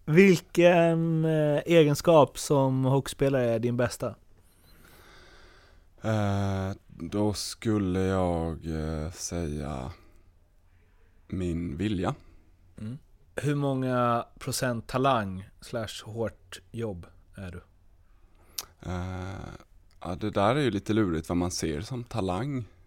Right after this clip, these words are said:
Speaker 2: Eh,
Speaker 1: Mm.
Speaker 2: men jag, jag ser mig själv som i princip bara hårt jobb.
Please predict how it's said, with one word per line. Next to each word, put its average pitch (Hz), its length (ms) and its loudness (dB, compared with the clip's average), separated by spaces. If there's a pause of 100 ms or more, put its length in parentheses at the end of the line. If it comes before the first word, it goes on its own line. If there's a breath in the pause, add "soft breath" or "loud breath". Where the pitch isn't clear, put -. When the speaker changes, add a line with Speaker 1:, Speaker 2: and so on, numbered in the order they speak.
(140)
Speaker 2:
Eh, - 80 -12 (400)
Speaker 1:
Mm. 101 220 -6 (1080 soft breath)
Speaker 2:
men 101 200 2
jag, 101 280 6 (840)
jag 101 360 0
ser 110 200 2
mig 95 140 2
själv 87 240 0
som 85 560 -4 (760 soft breath)
i 82 100 -8
princip 87 440 -6
bara 80 180 -2
hårt 107 260 -6
jobb. - 120 -10